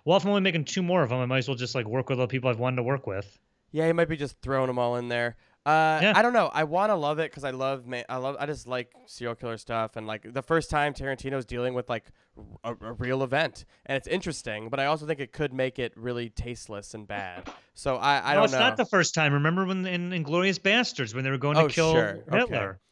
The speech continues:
Speaker 2: Yeah.
Speaker 1: And then in that movie, he just, like, re-, like, there's nothing
Speaker 2: Well,
Speaker 1: really
Speaker 2: that
Speaker 1: annoying
Speaker 2: was, like,
Speaker 1: about it.
Speaker 2: his-,
Speaker 1: Like
Speaker 2: that was, like, hist-, what do you call it? Historical fiction where you, like, fuck around with history. This,
Speaker 1: Why,
Speaker 2: this should
Speaker 1: why won't this be?
Speaker 2: Oh,
Speaker 1: Why
Speaker 2: I don't
Speaker 1: won't this
Speaker 2: know. Maybe it will be. You're right.
Speaker 1: Yeah.
Speaker 2: Maybe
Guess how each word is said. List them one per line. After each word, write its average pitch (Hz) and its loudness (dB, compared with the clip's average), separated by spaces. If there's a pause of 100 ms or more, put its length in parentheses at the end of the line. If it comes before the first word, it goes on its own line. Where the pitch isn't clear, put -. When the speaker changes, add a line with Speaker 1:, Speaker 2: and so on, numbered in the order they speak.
(120)
Speaker 2:
Yeah. 107 -4
Speaker 1:
And 165 0
then 196 6
in 202 4
that 233 6
movie, 180 4
he 180 2
just, 170 -4
like, 170 2
re-, 170 -2
like, 180 -4
there's 165 -6
nothing 226 0
Speaker 2:
Well, 214 8
Speaker 1:
really 147 4
Speaker 2:
that 233 12
Speaker 1:
annoying 247 6
Speaker 2:
was, 127 -2
like, 170 4
Speaker 1:
about 170 2
it. 151 0
Speaker 2:
his-, 151 2
Speaker 1:
Like 160 -2
Speaker 2:
that 185 2
was, 175 -2
like, 160 2
hist-, - -6
what 143 -2
do 135 -2
you 123 -2
call 113 -4
it? 107 -10
Historical 120 -4
fiction 110 -8
where 101 -6
you, 104 -8
like, 101 -8
fuck - -6
around 107 -2
with 104 -8 (200)
history. 110 -10
This, 139 -2
Speaker 1:
Why, 180 6 (180)
Speaker 2:
this 196 0
should - 0
Speaker 1:
why 170 4
won't 180 -4
this 202 -6
be? 107 -14 (140)
Speaker 2:
Oh, 185 10
Speaker 1:
Why 185 12
Speaker 2:
I 202 10
don't 220 6
Speaker 1:
won't 247 8
this 214 8
Speaker 2:
know. 117 -2
Maybe 190 0
it 254 0
will 262 2
be. 110 -4 (260)
You're 170 -4
right. 196 0
Speaker 1:
Yeah. 151 -6 (300)
Speaker 2:
Maybe 175 0